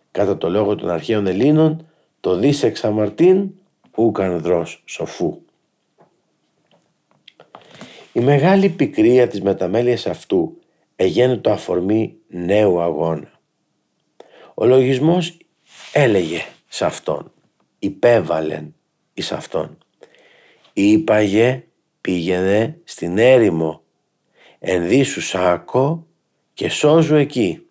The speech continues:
«Καλώς», απαντά ο Σιμεών, «θα υπάγω στον ηγούμενον να ζητήσω ευλογία για αυτόν». Δηλαδή, από τη μία μεριά του είπε, «Φύγε από το μοναστήρι και πήγαινε στον κόσμο να χαρείς, να παντρευτείς» και τα λοιπά.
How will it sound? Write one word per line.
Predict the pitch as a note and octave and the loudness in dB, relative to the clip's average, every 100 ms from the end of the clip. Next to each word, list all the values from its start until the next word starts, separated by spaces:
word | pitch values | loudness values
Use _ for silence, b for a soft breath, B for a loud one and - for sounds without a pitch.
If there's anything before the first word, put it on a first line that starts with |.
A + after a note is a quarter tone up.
| _ _ _ _ _ _ _ _ _ _ _ _ _ _ b b b b | _ _ _ _ _ _ _ _ _ _ _ _ _ _ b b b b
«Καλώς», | - E3 E3+ F3+ C#3+ - - - - _ | -2 2 6 6 4 2 -6 -12 -18 _
απαντά | G2 G2 F2+ F2+ F2+ | -4 0 0 2 2
ο | |
Σιμεών, | F2+ - E2+ E2 D#2+ D2+ D#2 _ _ _ _ _ | 0 -4 -2 0 0 -4 -10 _ _ _ _ _
«θα | - F#2 | -6 -2
υπάγω | F2+ - C3 A#2+ G#2+ | 0 0 0 2 0
στον | - F2 | -2 -4
ηγούμενον | E2+ D#2+ A#2 C#3+ D#3+ F#3+ G#3 - _ | -4 0 0 2 2 2 -2 -10 _
να | - A2+ | -4 -2
ζητήσω | G2+ G2 B2+ A#2 | -2 -4 -2 0
ευλογία | G2+ F#2 F#2 A#2+ B2 - b b | 0 0 0 -2 -2 -8 b b
για | F#2+ | -4
αυτόν». | F#2 - F2+ D#2+ B B B | -4 -2 -2 -2 B B B
Δηλαδή, | F2+ F#2+ G2+ A2+ - | 0 2 2 0 -2
από | - F#2+ | -4 -4
τη | - | -4
μία | G2 A#2+ | -2 0
μεριά | A#2 G#2+ A#2 | 0 2 0
του | A2+ G#2+ | 0 -2
είπε, | A2 - | 0 -2
«Φύγε | - A#2+ A#2+ | -4 -2 -2
από | A#2+ G#2+ | -2 -4
το | G#2 | -4
μοναστήρι | G2 G2 - G#2+ | -2 -2 -2 -2
και | G#2 | -2
πήγαινε | E2+ A2+ A2+ | -2 -2 -2
στον | A2 F#2+ | -2 -6
κόσμο | F2+ G#2+ G#2+ F#2+ F#2+ | 0 2 2 2 -2
να | F#2+ | -4
χαρείς, | - F#2 G2+ G#2 - | -4 0 0 0 -4
να | F2+ | -6
παντρευτείς» | F#2 E2+ F2 - G2+ F#2+ | -4 -4 -6 -4 -8 -8
και | E2 | -6
τα | E2+ | -6
λοιπά. | D#2+ D#2 F2 A2 | -6 -8 -12 -12